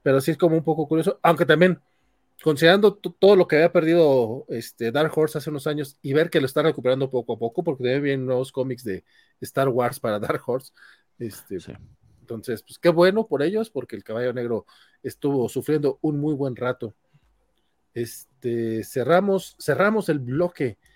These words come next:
Speaker 1: el bloque de los cómics indie con Ice Cream Man número treinta y dos, este, que este, que aparte de que tiene esta portada bastante coquetona, siempre se me olvida el, el artista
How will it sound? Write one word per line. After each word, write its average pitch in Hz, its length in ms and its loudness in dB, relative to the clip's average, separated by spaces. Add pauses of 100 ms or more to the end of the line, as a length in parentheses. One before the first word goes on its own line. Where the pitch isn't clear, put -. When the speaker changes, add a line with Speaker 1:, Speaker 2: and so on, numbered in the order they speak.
(380)
Speaker 1:
el 117 120 -8
bloque 151 260 -4
de 127 80 0
los 101 120 -8
cómics 151 260 -6
indie 165 180 -4
con 135 240 -6 (220)
Ice 170 120 -4
Cream 175 220 -2
Man 151 380 -2 (160)
número 151 340 -2
treinta 117 320 -6
y 117 60 0
dos, 180 340 -4 (560)
este, 120 460 -10
que 135 220 -2
este, 135 640 -6
que 135 100 -2
aparte 165 360 -2
de 151 60 -2
que - 100 -8
tiene 147 200 -6
esta 151 240 -6
portada 139 500 -2
bastante 127 580 -4
coquetona, 151 540 -2 (600)
siempre 208 320 2
se 202 120 -2
me 151 80 2
olvida 180 500 0
el, 127 320 -2
el 123 260 -4
artista 147 720 -8